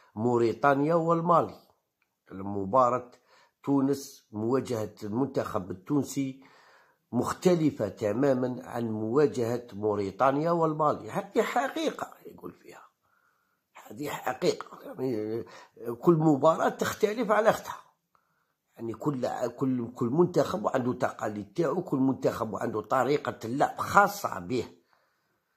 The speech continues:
احنا عندنا طريقة اللعب تاعنا خاصة، تونس عندهم طريقة اللعب تاعهم خاصة بهم. يعني بدون، زعما بدون مزايدة، هما ولا احنا.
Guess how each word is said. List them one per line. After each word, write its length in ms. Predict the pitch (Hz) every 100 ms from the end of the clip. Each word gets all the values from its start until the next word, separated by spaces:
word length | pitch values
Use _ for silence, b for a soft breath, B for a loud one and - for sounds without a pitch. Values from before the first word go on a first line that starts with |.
| _ _ -
احنا 160 | 117
عندنا 300 | 117 120 123
طريقة 500 | 117 113 117 110 107 - 110
اللعب 460 | 113 131 90 -
تاعنا 320 | 120 110 104
خاصة، 640 | - - 127 - 117 113 - B B B B B -
تونس 440 | 233 196 - - -
عندهم 260 | 175 170 165
طريقة 440 | 160 156 160 147 -
اللعب 340 | 147 151 123
تاعهم 320 | - 123 165 -
خاصة 500 | - 214 190 - 202
بهم. 280 | 220 131 - _ _ _ _ _ _ _ _ _ _ _ _ 165
يعني 280 | 202 208
بدون، 340 | 214 240 226 226
زعما 240 | 202 214
بدون 540 | 190 202 220 247 233 240
مزايدة، 540 | 208 226 226 202 185
هما 360 | 160 202 233 269
ولا 240 | 269 254
احنا. 320 | - 110 -